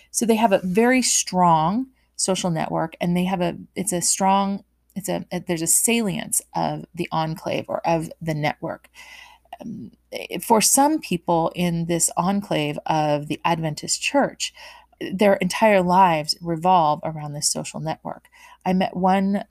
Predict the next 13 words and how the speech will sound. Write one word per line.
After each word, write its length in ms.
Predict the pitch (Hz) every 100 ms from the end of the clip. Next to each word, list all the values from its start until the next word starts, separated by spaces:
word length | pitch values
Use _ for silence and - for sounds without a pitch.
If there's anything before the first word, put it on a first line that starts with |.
| _
person 520 | - 175 165 170 160 165
whose 500 | 160 175 165 156 -
wife 480 | 165 165 170 185 - -
worked 500 | 170 160 190 - - _ _ -
for 600 | - 165 160 156 156 156
the 80 | 165
local 320 | 156 151 165
school. 520 | - - 147 147 214 _
He 380 | - - 214 220
worked 400 | 196 165 165 - -
in 300 | 170 160 156
the 80 | 156
hospital, 680 | - 151 - - 151 160